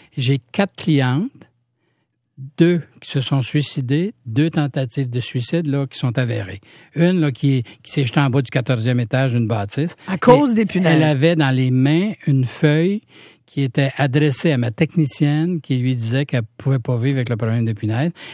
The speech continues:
Speaker 1: Et c'est un problème qui faisait juste commencer. OK, il y avait sûrement autre chose dans sa vie, mais ça a fini par être l'élément déclencheur pareil.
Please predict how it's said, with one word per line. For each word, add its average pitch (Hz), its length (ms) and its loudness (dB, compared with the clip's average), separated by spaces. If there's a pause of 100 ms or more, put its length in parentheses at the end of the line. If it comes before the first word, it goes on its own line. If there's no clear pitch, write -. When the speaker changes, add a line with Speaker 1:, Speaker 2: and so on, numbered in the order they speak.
(120)
Speaker 1:
Et 160 60 -2
c'est - 120 -2
un 147 80 4
problème 139 400 2
qui - 80 -10
faisait 127 340 2
juste 151 220 0
commencer. 117 640 -2
OK, - 160 -8
il 107 140 -4 (360)
y 220 60 -8
avait 147 160 -2
sûrement 135 500 0
autre 120 160 -4
chose 123 220 2
dans 107 140 -4
sa 127 240 -2
vie, 147 260 -2 (400)
mais 113 100 -4
ça - 180 -6
a - 40 -8
fini 135 340 0
par 117 220 -4
être 127 160 -4
l'élément 120 400 -2
déclencheur 113 580 -4
pareil. 143 540 -4